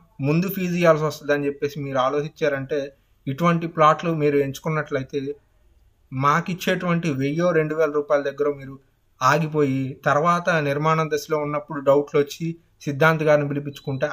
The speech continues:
ఆయనకు ఒక ఐదు వేలో, పది వేలో ఫీజు ఇచ్చి, ఒకవేళ చేర్పులు మార్పులు చేయడానికి కుదరలేదు అన్నప్పుడు, దాన్ని, ఆ, ఆ, ఆ నిర్మాణంలో ఉండలేక, దాన్ని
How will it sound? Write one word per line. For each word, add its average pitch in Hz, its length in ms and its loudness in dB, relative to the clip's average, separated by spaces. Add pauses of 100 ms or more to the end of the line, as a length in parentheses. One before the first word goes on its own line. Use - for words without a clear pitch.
ఆయనకు 143 300 -4
ఒక - 80 -4 (120)
ఐదు 139 180 -2
వేలో, 147 180 4 (100)
పది 135 180 -4
వేలో 143 240 2
ఫీజు 139 280 -6
ఇచ్చి, 143 220 -12 (420)
ఒకవేళ 156 320 2 (100)
చేర్పులు 175 420 0
మార్పులు 156 360 0
చేయడానికి 151 480 0
కుదరలేదు 147 500 2
అన్నప్పుడు, 143 380 -4 (840)
దాన్ని, 143 320 0 (120)
ఆ, - 20 -6 (180)
ఆ, 127 40 0 (360)
ఆ 127 60 -4 (100)
నిర్మాణంలో 160 480 4 (100)
ఉండలేక, 151 380 4 (160)
దాన్ని 127 200 -6